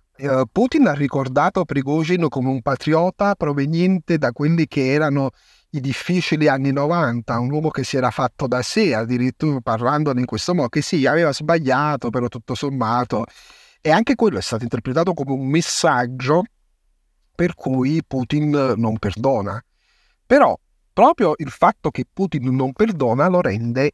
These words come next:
imprevedibile. E questa imprevedibilità bisogna capire quanto possa venire accettata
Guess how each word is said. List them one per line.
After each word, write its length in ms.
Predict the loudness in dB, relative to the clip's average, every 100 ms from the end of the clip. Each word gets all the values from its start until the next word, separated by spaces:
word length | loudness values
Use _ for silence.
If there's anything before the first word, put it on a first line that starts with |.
| _
imprevedibile. 1200 | -2 -2 -2 0 2 4 4 0 0 -8 -8 _ _ _ _ _ _ _ _
E 140 | -2 0
questa 340 | -2 0 2
imprevedibilità 1300 | 0 2 0 0 -2 -2 0 0 -2 -4 -4 -6 -6 -8 _ _ _
bisogna 380 | -2 2 2
capire 420 | 2 0 0 0 0
quanto 600 | 0 2 4 2 0 -2
possa 560 | 0 -2 -4 -2 0
venire 600 | 2 0 0 0 0 0 -4
accettata 1040 | -8 -4 -6 0 0 0 -2 -2 -2